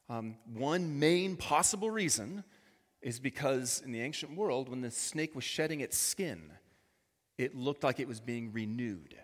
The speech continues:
It was being healed. And so it has this connection, despite all of its other connotations, to healing. So, snakes. You can go to the black screen. Um,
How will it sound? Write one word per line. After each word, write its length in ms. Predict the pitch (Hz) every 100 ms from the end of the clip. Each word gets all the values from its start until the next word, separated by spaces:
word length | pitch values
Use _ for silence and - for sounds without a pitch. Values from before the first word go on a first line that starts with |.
| _ _ _ _
It 60 | 117
was 100 | 104
being 220 | 120 101
healed. 640 | - 147 120 87 80 - - _ _ - - - _ _ _ _
And 120 | 120
so 100 | 151
it 60 | 147
has 160 | 151
this 120 | 151 -
connection, 640 | 143 143 170 196 - 151
despite 1000 | 131 - - - 214 269 131 - - - -
all 200 | 160 175
of 80 |
its 200 | 160 - -
other 240 | 202 180
connotations, 1160 | - 170 175 139 214 226 - 90 - - - - - - - - _
to 240 | - 139
healing. 540 | 117 - 196 185 85 - - - _ _ _ _ _ _ _ _ _ _ _ _ _ _ _
So, 300 | - 123 90 -
snakes. 920 | - - 131 78 - - - - - _
You 80 | 113
can 40 |
go 120 | 107
to 80 | 98
the 60 | 92
black 200 | 92 -
screen. 300 | - 87 110 _ _ - - - - -
Um, 200 | 165 151